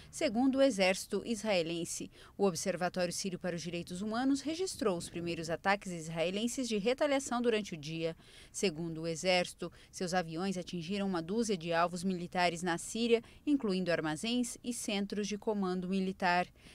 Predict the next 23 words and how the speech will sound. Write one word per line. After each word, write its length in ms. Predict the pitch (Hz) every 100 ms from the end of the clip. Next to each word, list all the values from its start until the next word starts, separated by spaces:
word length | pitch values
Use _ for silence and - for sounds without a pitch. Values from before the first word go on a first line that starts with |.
| -
De 80 | 202
acordo 440 | 196 - 185 170 190
com 100 | 196
a 60 |
agência 340 | 185 185 185 175
de 140 | 175
notícias 480 | 175 - 190 - 185
síria 400 | - 202 196 165
Sanaa, 520 | - 175 196 208 196 - - -
a 120 | - 196
defesa 480 | 180 - 202 190
antiaérea 480 | 180 175 170 196 190
respondeu 440 | 180 - 175 170 165
ao 160 | 156
ataque 480 | 160 - 196 196 165
e 140 | 170
alvejou 640 | 180 220 247 220 185 190 180
vários 480 | 185 185 180 214
mísseis 440 | 196 175 - 180 160
israelenses 800 | 190 233 254 226 190 202 240 -
perto 420 | 240 233 233 196
de 120 | 226
Damasco. 640 | 202 165 151 151 - 151